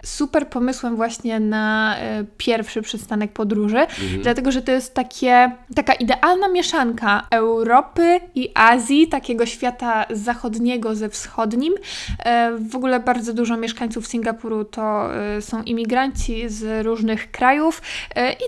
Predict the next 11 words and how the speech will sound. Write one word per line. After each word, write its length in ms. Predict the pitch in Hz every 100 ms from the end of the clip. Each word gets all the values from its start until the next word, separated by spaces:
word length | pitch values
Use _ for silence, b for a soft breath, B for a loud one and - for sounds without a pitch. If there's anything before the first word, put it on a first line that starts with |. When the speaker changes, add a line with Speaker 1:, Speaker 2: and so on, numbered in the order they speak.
| -
Speaker 1:
to 100 | 392
się 160 | 285
też 340 | - 226 - -
tam, 380 | - 214 214 214
e, 180 | 226 208
bardzo 460 | 196 214 214 214
czuje. 320 | 220 233 214
W 60 | 208
ogóle 200 | 233 269
w 40 |
Speaker 2:
Czuje 160 | - 240